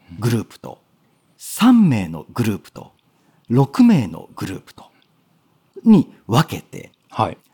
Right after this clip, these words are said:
Speaker 1: で、えー、それぞれに、この、グループ討論をさせる。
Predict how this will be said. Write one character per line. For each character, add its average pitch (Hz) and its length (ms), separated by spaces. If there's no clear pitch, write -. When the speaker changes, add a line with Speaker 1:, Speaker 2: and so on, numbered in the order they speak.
Speaker 1:
で、 208 280
え 139 360
ー、 - 20
そ 214 160
れ 240 100
ぞ 175 160
れ 98 140
に、 101 320
こ 98 120
の、 78 560
グ 131 140
ル 202 60
ー - 20
プ 180 400
討 254 280
論 95 260
を - 60
さ - 120
せ - 140
る。 - 80